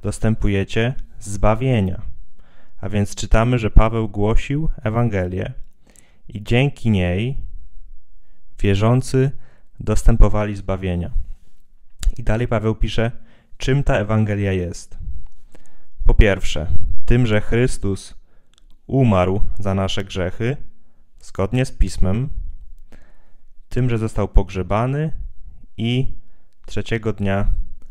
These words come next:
zmartwychwstał. A więc można by powiedzieć, że Ewangelia to jest po pierwsze przesłanie, które zbawia, tak?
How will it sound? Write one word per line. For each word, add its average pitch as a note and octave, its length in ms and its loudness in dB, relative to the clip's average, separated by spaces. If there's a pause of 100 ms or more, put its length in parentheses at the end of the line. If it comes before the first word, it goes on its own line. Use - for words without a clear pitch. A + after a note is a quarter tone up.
(220)
zmartwychwstał. G2 1000 2 (760)
A - 80 -6
więc G#2 280 -2
można A#2+ 220 -2
by B2 100 -4
powiedzieć, A2+ 480 2
że F2+ 140 10
Ewangelia G#2 680 -2 (840)
to G2+ 100 -4
jest G#2+ 120 0
po - 80 10
pierwsze G2+ 400 6
przesłanie, G#2+ 720 -2 (360)
które - 300 2
zbawia, G2 560 2 (1000)
tak? - 320 -6